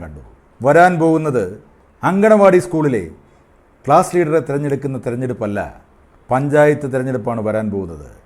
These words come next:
തലമുതിർന്ന നേതാക്കൾ ഇനിയെങ്കിലും അത് മനസ്സിലാക്കണം. അവർ കുറച്ചുകൂടി സ്വയബുദ്ധിയോടെ പെരുമാറണം.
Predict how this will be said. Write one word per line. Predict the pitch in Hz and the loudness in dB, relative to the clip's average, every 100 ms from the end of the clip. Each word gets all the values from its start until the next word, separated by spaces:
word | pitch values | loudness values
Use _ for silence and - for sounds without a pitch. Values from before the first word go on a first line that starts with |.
| _ _ _ - | _ _ _ 0
തലമുതിർന്ന | 156 165 170 160 156 147 139 | 4 4 4 2 0 0 -2
നേതാക്കൾ | 139 139 131 127 98 - _ _ _ _ 131 | 0 0 0 -2 -6 -10 _ _ _ _ -4
ഇനിയെങ്കിലും | 147 147 135 131 117 | -2 -2 -2 -2 -2
അത് | 110 113 | -4 -6
മനസ്സിലാക്കണം. | 117 120 110 87 80 64 _ _ _ _ _ - | -8 -6 -8 -8 -14 -18 _ _ _ _ _ 0
അവർ | 160 190 175 | 2 2 2
കുറച്ചുകൂടി | 175 175 165 139 110 113 - - - | 0 0 -2 -2 -4 -8 -16 -14 -4
സ്വയബുദ്ധിയോടെ | 147 160 139 - 131 117 101 | -2 -2 -6 -6 -6 -6 -6
പെരുമാറണം. | 107 107 98 92 | -6 -6 -6 -10